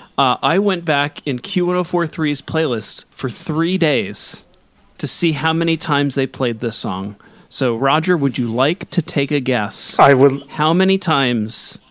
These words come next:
Speaker 1: While My Guitar, While My Guitar Gently Weeps played?
Speaker 2: Okay, I would like to guess. Um, so seventy-two hours, three days, seventy-two hours.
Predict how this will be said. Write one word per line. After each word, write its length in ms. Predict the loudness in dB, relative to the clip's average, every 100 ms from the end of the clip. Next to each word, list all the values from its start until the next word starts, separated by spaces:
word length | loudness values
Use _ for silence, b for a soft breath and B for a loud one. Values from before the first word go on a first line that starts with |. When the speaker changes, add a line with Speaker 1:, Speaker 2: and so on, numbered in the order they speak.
| -4
Speaker 1:
While 180 | 0 2
My 160 | 0 0
Guitar, 400 | -2 -2 -2 -2 -8 -6 2
While 180 | 4 4
My 140 | 2
Guitar 280 | 0 0 0
Gently 260 | 0 0 -2
Weeps 220 | -4 -6
played? 300 | -8 -6 -10 B B B
Speaker 2:
Okay, 420 | 2 4 2 0 0
I 100 | 2
would 160 | 4 4
like 200 | 4 2
to 40 |
guess. 480 | 2 2 2 -2 -10 _ b b b b 0
Um, 500 | 2 4 2 -2 -4
so 300 | 2 4 4
seventy-two 720 | 6 4 6 2 4 4 6
hours, 540 | 4 4 2 0 -4
three 240 | 0 2 4
days, 280 | 4 4
seventy-two 460 | 2 0 0 2 4
hours. 640 | 4 2 2 2 0 -6